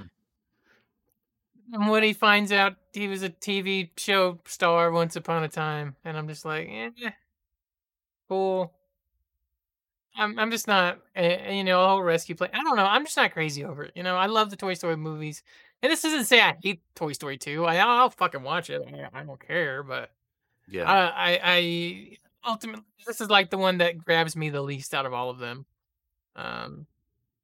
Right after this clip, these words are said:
Speaker 1: That's fair.
Speaker 2: Um,
Speaker 1: Getcha.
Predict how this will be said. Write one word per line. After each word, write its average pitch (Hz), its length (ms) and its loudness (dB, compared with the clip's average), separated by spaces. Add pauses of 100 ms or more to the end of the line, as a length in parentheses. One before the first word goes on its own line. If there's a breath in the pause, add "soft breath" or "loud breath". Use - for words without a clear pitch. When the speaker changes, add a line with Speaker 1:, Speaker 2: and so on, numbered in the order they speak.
(140)
Speaker 1:
That's - 180 -10
fair. 107 260 -4 (1000)
Speaker 2:
Um, 131 580 -10 (640)
Speaker 1:
Getcha. 113 320 -12